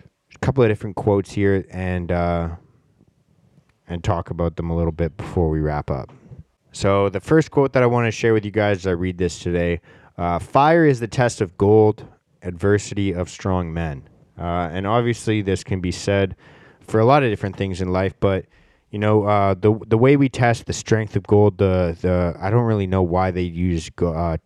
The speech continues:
fire to test gold, but I'm assuming it's to test kind of the strength of gold and to bend it and make it more malleable and make it more useful to maybe use for things in the future as opposed to just a gold bar.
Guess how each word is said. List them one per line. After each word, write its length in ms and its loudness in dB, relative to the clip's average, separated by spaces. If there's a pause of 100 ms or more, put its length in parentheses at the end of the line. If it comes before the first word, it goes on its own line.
fire 260 -2
to 80 -12
test 280 -6
gold, 180 -2
but 100 -4
I'm 140 -4
assuming 400 -2
it's 180 -6
to 120 -4
test 320 -6
kind 180 -6
of 80 -6
the 80 -2
strength 360 -4
of 80 -4
gold 260 2
and 120 -8
to 140 -2
bend 280 -2
it 140 -4
and 140 -8
make 180 -2
it 80 -6
more 220 0
malleable 640 2 (260)
and 80 -6
make 160 0
it 60 0
more 240 4
useful 560 4
to 80 -2
maybe 260 -2
use 380 2
for 420 4
things 460 -4
in 140 -6
the 40 -4
future 460 -2
as 100 -2
opposed 320 0
to 80 -8
just 240 -2
a 60 -2
gold 480 0
bar. 400 2